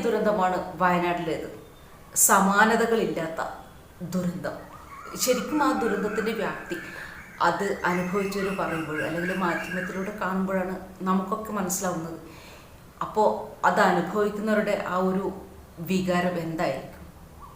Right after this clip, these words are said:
എത്ര വലിയ ദുരന്തം വന്നാലും അതുപോലെ തന്നെ അതിൽ എത്ര ആഘാതം ഉണ്ടായാലും മലയാളി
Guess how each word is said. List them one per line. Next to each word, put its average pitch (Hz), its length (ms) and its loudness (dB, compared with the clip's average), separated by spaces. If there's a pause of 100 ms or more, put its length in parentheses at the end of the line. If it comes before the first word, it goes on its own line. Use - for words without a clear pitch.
(180)
എത്ര 294 320 4 (400)
വലിയ 240 200 8 (100)
ദുരന്തം 220 400 4
വന്നാലും 190 420 4
അതുപോലെ 190 380 4
തന്നെ 202 180 0 (380)
അതിൽ 185 220 0 (120)
എത്ര - 320 -2 (280)
ആഘാതം 196 480 6 (300)
ഉണ്ടായാലും 196 500 4 (460)
മലയാളി 247 420 10